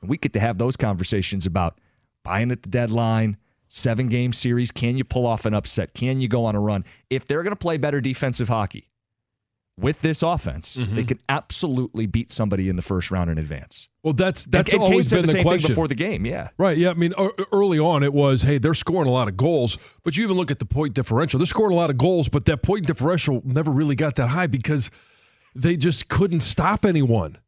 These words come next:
Speaker 2: They,
Speaker 1: They
Speaker 2: were just hoping to outscore 'em. And, it, and I forget what the number was, but they hadn't won a game where they scored three points or fewer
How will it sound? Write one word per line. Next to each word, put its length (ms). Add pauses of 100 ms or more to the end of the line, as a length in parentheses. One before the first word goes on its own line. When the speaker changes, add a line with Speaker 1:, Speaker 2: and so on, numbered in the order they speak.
Speaker 2:
They, 120
Speaker 1:
They 60
Speaker 2:
were 80
just 200
hoping 380
to 60
outscore 600
'em. 100
And, 80
it, 80
and 160
I 60
forget 300
what 140
the 100
number 340
was, 400
but 180
they 140
hadn't 400
won 720 (540)
a 80
game 460
where 120
they 120
scored 460
three 320
points 480
or 180
fewer 720